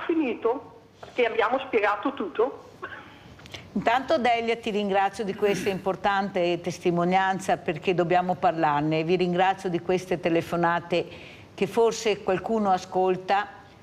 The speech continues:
Speaker 2: fino adesso ha sentito, adesso deve ascoltare, forse porre rimedio, perché così non può più girare. La gente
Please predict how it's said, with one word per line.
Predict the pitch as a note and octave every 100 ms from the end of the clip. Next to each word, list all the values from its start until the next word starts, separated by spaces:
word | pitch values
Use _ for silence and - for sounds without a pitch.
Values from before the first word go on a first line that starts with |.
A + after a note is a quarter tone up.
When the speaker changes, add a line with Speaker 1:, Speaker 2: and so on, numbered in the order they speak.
| -
Speaker 2:
fino | G#3 G3
adesso | G3+ G#3+ A3
ha | G3+
sentito, | - G#3+ G3+ F#3+ F#3
adesso | F#3+ F#3+ G#3
deve | G3 F#3 E3+
ascoltare, | F3 G3+ G3+ G3 E3 D#3+ F3
forse | F3 F#3+ F#3+
porre | G3 F#3 F3+ F3
rimedio, | F3 F3 D#3+ D3 E3
perché | E3 F3+ F#3
così | G3 G#3+
non | G#3 -
può | F3+
più | F3+ F3+
girare. | E3 D#3 C#3+ D3
La | D#3+ E3+ D#3+
gente | D#3+ G#3 G3+ -